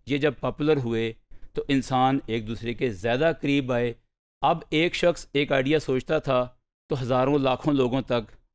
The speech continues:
और even आज के दौर में करोड़ों लोगों तक उस आइडिया को पलक झपकने में पहुंचा देता है। इससे क्या हुआ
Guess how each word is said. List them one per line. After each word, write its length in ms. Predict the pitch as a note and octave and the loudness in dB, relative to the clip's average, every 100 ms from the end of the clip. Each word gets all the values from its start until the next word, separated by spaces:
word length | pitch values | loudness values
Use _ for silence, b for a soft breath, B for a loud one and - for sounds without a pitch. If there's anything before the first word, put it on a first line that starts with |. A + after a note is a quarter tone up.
| - | -8
और 100 | B2 | -6
even 400 | B2+ B2 C#3 C#3 | -2 -2 0 -2
आज 260 | B2 B2 A#2+ | 0 -2 0
के 120 | C#3+ | -2
दौर 200 | B2 A#2 | 0 0
में 200 | A#2+ C3 | 0 -2
करोड़ों 420 | - B2 B2+ D3+ | -4 -2 2 2
लोगों 260 | D#3+ C3 C3+ | 2 0 0
तक 260 | G#2+ A#2+ - _ _ - - | -4 -8 -8 _ _ -20 -8
उस 180 | D3 - A#2+ | -6 -6 -4
आइडिया 340 | A#2+ B2+ C3 | 0 2 0
को 260 | C3 C3 C3 | 2 -2 -2
पलक 400 | - B2+ C3 A2 | -4 -4 -4 -4
झपकने 380 | A#2+ - C3+ | -8 -6 -4
में 200 | B2 A#2+ | -2 -4
पहुंचा 400 | - G#2+ - A2+ | -6 -8 -4 -2
देता 320 | A2+ A2 A#2 A2 | -2 -4 -4 -4
है। 260 | A2 A2+ _ _ _ | -4 -8 _ _ _
इससे 280 | G#3 - A#3 | -6 0 0
क्या 180 | - D3+ | 2 2
हुआ 420 | A#2 A2 G#2+ B2+ | 2 0 -2 -6